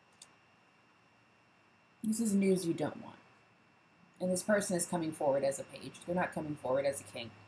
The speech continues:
Glosses are coming off. This reading is breaking my heart. Uh, overall, we even have the Page of Pentacles. This person is coming in as a page.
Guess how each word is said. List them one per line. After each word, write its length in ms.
Glosses 340
are 60
coming 260
off. 1040
This 160
reading 200
is 80
breaking 220
my 80
heart. 400
Uh, 1700
overall, 420
we 80
even 160
have 180
the 60
Page 240
of 80
Pentacles. 440
This 140
person 340
is 120
coming 320
in 120
as 140
a 40
page. 440